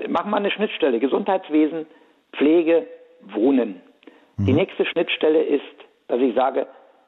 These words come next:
Speaker 1: mit der, mit der E Z B dass die, dass die Menschen wieder eine gewisse Wertigkeit haben zu ihrem, äh, Vermögen. Und, äh,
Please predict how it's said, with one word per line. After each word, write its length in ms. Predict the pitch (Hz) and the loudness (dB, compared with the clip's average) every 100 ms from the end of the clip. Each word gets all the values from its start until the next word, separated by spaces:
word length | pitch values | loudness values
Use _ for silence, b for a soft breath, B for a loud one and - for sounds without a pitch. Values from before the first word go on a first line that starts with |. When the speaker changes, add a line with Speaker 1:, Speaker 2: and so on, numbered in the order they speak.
| _ - | _ -4
Speaker 1:
mit 380 | 143 - - | -4 -4 -6
der, 260 | - - - - | -2 0 -2 -6
mit 240 | - - | -8 -2
der 160 | 123 - | -2 0
E 80 | 135 - | -2 -2
Z 160 | 120 | -2
B 280 | - 147 247 - _ _ _ _ _ _ - | 2 2 0 -8 _ _ _ _ _ _ -8
dass 80 | - | -4
die, 140 | 143 120 | -4 -4
dass 200 | - 139 - | -4 -4 0
die 60 | |
Menschen 560 | 131 139 - 185 165 120 | 2 2 -2 -4 -4 -2
wieder 140 | 156 | 0
eine 100 | - | 0
gewisse 300 | 139 123 131 | -2 0 2
Wertigkeit 520 | 117 - 156 - 151 | 0 0 -6 -4 -4
haben 240 | 135 151 147 - | -2 -6 -6 -6
zu 60 | 131 | -2
ihrem, 200 | 127 123 - | -2 -4 -6
äh, 140 | - - | -4 -4
Vermögen. 640 | 139 127 135 147 220 240 B B B B B B B _ | -2 2 2 2 -2 -6 B B B B B B B _
Und, 300 | 160 160 151 - - | 0 0 -4 -10 -4
äh, 320 | 151 147 147 | 0 2 0